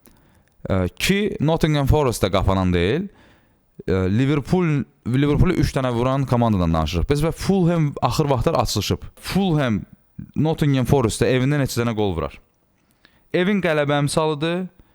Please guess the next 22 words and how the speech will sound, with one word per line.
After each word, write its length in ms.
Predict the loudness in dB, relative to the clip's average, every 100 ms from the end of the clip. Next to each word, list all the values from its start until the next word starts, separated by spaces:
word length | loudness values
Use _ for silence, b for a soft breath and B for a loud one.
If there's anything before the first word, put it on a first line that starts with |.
| b b -8
ə, 140 | -4 -2 -2 -2
və 160 | -2 0 -2 -4 -12 _ _ -20 -20 _ _ -6
yenə 240 | -2 0 0
də 80 | 2
bərabərlikdən 720 | 2 2 2 2 2 2 2
geri 180 | 2 2
ödənişlə 420 | 2 0 0 0 0
tövsiyə 320 | -2 0 0
eləyəcəm. 540 | 0 0 -2 -2 -4 -8 -8
Bu, 100 | -4
gördüyünüz 380 | -2 -2 -4 -2
kimi, 160 | -2 -2
burada 140 | -2
qol-qola 360 | -2 -2 -2 -2
falan 200 | -2 -2
getmirəm. 420 | -2 -2 -2 -2 -4 B
Bərabərlikdən 640 | -2 0 0 0 0 0
geri 160 | 0 0
ödəniş 220 | 0 -2 -2
bir 160 | 0
qırx 220 | 0 0 -2
əmsaldır. 460 | -2 -2 -2 -6